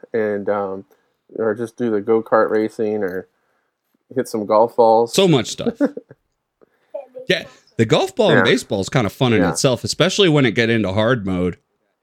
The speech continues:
Speaker 2: It, uh, it actually is pretty
Speaker 1: It
Speaker 2: difficult,
Speaker 1: is.
Speaker 2: but
Speaker 1: Yeah, uh,
Speaker 2: very,
Speaker 1: closest to the
Speaker 2: very
Speaker 1: pin.
Speaker 2: fun, g-, very, very fun game. Uh, I heard that they changed the name of the game because of the Yakuza.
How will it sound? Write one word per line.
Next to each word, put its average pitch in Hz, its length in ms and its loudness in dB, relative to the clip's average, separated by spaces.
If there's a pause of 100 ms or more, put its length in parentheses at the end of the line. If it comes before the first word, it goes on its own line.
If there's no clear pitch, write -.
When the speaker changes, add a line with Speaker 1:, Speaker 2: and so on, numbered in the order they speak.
(120)
Speaker 2:
It, 104 160 -2
uh, 101 180 0
it 92 100 -4
actually - 360 -2
is 85 120 -6
pretty 123 260 -4
Speaker 1:
It 85 80 -4
Speaker 2:
difficult, 104 440 0
Speaker 1:
is. - 180 -20 (120)
Speaker 2:
but 101 140 -8
Speaker 1:
Yeah, 80 200 -6 (140)
uh, 98 100 -2 (300)
Speaker 2:
very, 123 160 6
Speaker 1:
closest - 220 -8
to - 80 -18
the 101 80 -8
Speaker 2:
very 202 280 4
Speaker 1:
pin. 202 160 -10
Speaker 2:
fun, 185 240 0
g-, - 140 -16
very, 160 300 -2 (840)
very 180 220 2
fun 160 280 0
game. 131 580 2
Uh, 147 200 -2
I 220 180 0
heard 302 440 0
that 165 340 0 (360)
they 143 200 2
changed 135 560 2
the 127 80 4
name 123 240 4
of 117 160 0
the 104 80 0
game 104 280 0
because 98 480 -4
of 110 140 -2
the 113 160 -2
Yakuza. 131 640 0